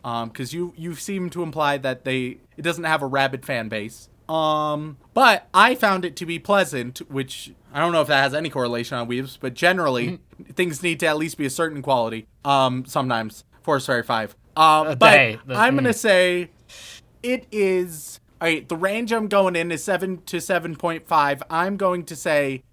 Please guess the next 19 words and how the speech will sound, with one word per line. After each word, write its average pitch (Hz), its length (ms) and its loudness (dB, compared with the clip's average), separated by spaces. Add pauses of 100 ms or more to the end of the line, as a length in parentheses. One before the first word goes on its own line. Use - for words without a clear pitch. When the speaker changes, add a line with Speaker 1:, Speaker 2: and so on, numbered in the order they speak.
Speaker 1:
that 147 120 -2
it's 143 180 -6
seven 185 520 -2 (200)
point 170 500 -6 (420)
four 208 1040 2 (160)
two. 117 800 -4 (240)
Speaker 2:
Okay. 117 960 -10 (180)
So 151 480 2
it 147 140 -2
is 226 160 -2
still 214 220 2
a 196 100 4
currently 175 380 -4
airing 175 260 -4
show. 107 380 -6
It 127 140 -12
started 135 580 -6
in, 120 400 -10
uh, 113 640 -8